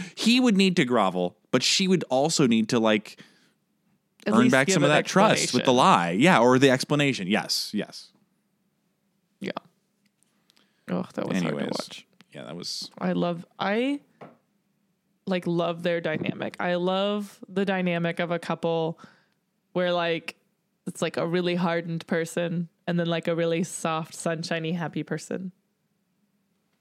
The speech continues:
Speaker 2: I
Speaker 1: Like
Speaker 2: think
Speaker 1: me and
Speaker 2: it's
Speaker 1: Jessica?
Speaker 2: interesting. No, that's just two shiny, happy people.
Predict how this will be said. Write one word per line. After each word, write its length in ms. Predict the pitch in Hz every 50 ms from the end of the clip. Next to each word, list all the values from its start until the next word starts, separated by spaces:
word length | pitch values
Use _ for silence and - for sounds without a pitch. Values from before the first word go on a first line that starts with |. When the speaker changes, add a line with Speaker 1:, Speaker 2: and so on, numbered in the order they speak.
| _ _ _ _ _ _ _ -
Speaker 2:
I 60 | 175
Speaker 1:
Like 140 | 117 113 104
Speaker 2:
think 60 | 113
Speaker 1:
me 60 | 107 104
and 40 | 98
Speaker 2:
it's 80 | 90
Speaker 1:
Jessica? 300 | 98 90 92 87 90 117
Speaker 2:
interesting. 600 | 190 190 185 - - 196 196 202 214 220 226 226 - _ _ _ _ _ _ _ _ _ _ _ _ _ _ _ _ _ _ _ -
No, 200 | 190 170 180 -
that's 260 | - 165 165 - - -
just 360 | - - 175 - - - -
two 240 | - 220 190 185 208
shiny, 460 | - - 226 185 170 175 185 190 226
happy 340 | 202 208 202 - 226 233 165
people. 400 | 202 202 - - - 240 -